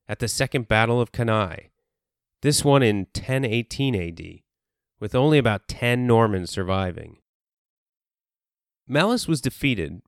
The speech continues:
but the Normans didn't go home. Word had gotten out, and more kept crossing the Alps to find service in the disunited and chaotic southern Italy,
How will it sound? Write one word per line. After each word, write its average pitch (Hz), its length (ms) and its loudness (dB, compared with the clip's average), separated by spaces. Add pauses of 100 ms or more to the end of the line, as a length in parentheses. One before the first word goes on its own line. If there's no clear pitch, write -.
(120)
but 117 120 -2
the 123 80 -2
Normans 127 440 2
didn't 113 240 -2
go 92 180 0
home. 90 500 -4 (1200)
Word 160 260 4
had 170 140 -2
gotten 143 260 0
out, 101 320 0 (320)
and 98 120 -6
more 110 320 2
kept - 300 -6
crossing 123 440 -4
the 104 120 -2
Alps 90 320 -6
to 101 100 -10
find 113 340 -2
service 98 500 -2
in 98 100 -6
the 90 100 -6
disunited 104 720 0
and 90 180 -8
chaotic 104 520 -2
southern 107 380 0
Italy, 95 440 0